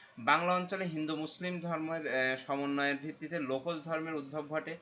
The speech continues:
সত্যপীরের পূজা বা সত্যনারায়ণের পূজা এর অন্যতম উদাহরণ।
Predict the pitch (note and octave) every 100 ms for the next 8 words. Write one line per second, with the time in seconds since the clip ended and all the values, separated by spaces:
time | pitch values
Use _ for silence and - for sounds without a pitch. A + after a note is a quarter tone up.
0 | - - - - G3 F#3+ G3 F3 F3+ F3
1 | F3 E3 F3 F3 E3+ D3 C#3+ - E3 -
2 | - F3 E3+ E3 D#3+ D#3+ D#3+ D#3 D#3 D3
3 | D3+ C#3+ D3 C3+ C3+ C#3 C#3 C#3 C#3 C#3+
4 | D3+